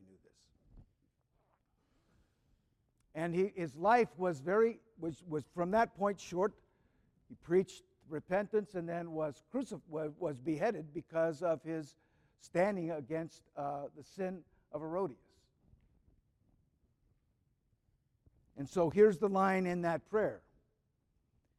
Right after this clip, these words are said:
"After suffering with joy on behalf of the truth."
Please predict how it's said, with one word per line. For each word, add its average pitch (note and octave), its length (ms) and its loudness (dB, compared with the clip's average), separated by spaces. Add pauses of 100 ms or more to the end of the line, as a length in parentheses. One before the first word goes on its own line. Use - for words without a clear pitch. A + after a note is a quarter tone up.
(960)
"After D#3 340 -2
suffering G3+ 680 2
with D3+ 280 -6
joy F#3 320 -4 (1160)
on C#3+ 180 -8
behalf D3 520 -6
of C3+ 240 -10
the C3+ 120 -12
truth." - 300 -20